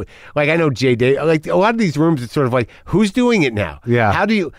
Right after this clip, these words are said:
Speaker 1: who's booking the real room?
Speaker 2: Yeah.
Speaker 1: And what nights are they actually having real shows?" You
Speaker 2: Yeah.
Speaker 1: know? And I know Jay Davis is down there, but, like, I don't know. I, the store right now for me is just, they're real crowds.
Speaker 2: Yeah.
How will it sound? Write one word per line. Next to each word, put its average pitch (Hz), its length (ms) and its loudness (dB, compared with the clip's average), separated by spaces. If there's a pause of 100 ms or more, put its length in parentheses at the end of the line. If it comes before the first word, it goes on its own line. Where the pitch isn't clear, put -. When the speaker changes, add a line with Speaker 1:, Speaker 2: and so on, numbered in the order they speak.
Speaker 1:
who's 233 200 2
booking 202 380 -2
the 156 80 2
real 156 320 2
room? 101 400 -2
Speaker 2:
Yeah. 117 300 0 (300)
Speaker 1:
And 147 140 0
what 220 180 2
nights 247 300 0
are 185 40 2
they 170 120 2
actually 160 380 -2
having 139 340 -2
real 131 280 2
shows?" 104 680 -4
You 165 80 2
Speaker 2:
Yeah. 151 120 0
Speaker 1:
know? 110 120 -2 (480)
And 190 100 -2
I 226 60 2
know 214 120 2
Jay 135 220 2
Davis 110 300 -2
is 101 80 -6
down 95 240 0
there, 92 100 -2
but, 131 220 -2
like, 147 160 0
I 170 100 -2
don't 160 120 0
know. 113 100 0
I, 123 120 -2
the 131 200 -2
store 190 300 0
right 131 200 2
now 117 200 0
for 110 120 -6
me 113 300 2
is 95 100 0
just, 104 240 -4 (260)
they're 135 120 0
real 151 240 2
crowds. 98 560 -4
Speaker 2:
Yeah. 110 280 0